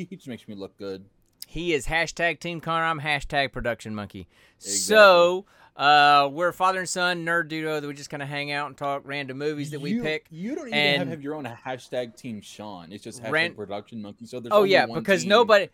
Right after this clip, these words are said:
Speaker 2: 'cause nobody is hashtag Team Sean. Everybody's hashtag Team Connor. Nobody's hashtag Team Sean.
Speaker 1: Because
Speaker 2: I don't even know if
Speaker 1: I
Speaker 2: you're
Speaker 1: bring the funny.
Speaker 2: I don't even know if your mom would be hashtag Team Sean. I think she would be hashtag Team Connor as well. So
Speaker 1: Yeah, she would.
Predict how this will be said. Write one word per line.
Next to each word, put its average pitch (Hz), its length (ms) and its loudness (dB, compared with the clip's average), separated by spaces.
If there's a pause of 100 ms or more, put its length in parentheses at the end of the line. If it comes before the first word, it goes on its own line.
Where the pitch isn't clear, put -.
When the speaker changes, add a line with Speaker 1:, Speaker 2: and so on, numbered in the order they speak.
(140)
Speaker 2:
'cause 180 180 -4
nobody 196 400 2
is 165 120 -6
hashtag 147 460 -6
Team 135 200 -8
Sean. 113 420 -8
Everybody's 208 520 2
hashtag 160 440 -4
Team 135 200 -12
Connor. 120 280 -8
Nobody's 165 400 -6
hashtag 143 440 -6
Team 120 240 -12
Sean. 101 340 -10 (500)
Speaker 1:
Because 214 180 0
Speaker 2:
I 240 40 6
don't 240 40 4
even 226 120 4
know 170 60 2
if 180 60 0
Speaker 1:
I - 20 2
Speaker 2:
you're 175 80 2
Speaker 1:
bring 135 300 -2
the 185 80 -6
funny. 392 500 -6 (200)
Speaker 2:
I 196 120 6
don't 262 100 0
even 214 160 -2
know 190 80 4
if 151 140 -2
your 147 80 -4
mom 151 400 4
would 131 100 -6
be 127 140 -8
hashtag 120 580 -6
Team 113 240 -12
Sean. 104 400 -8
I 120 80 -2
think 156 240 -6
she 175 120 -2
would 175 100 0
be 151 160 -4
hashtag 123 480 -2
Team 117 200 -10
Connor 107 280 -10
as 101 100 -16
well. 82 180 -14
So 101 220 -10
Speaker 1:
Yeah, 135 140 0
she 143 180 -4
would. 110 300 -8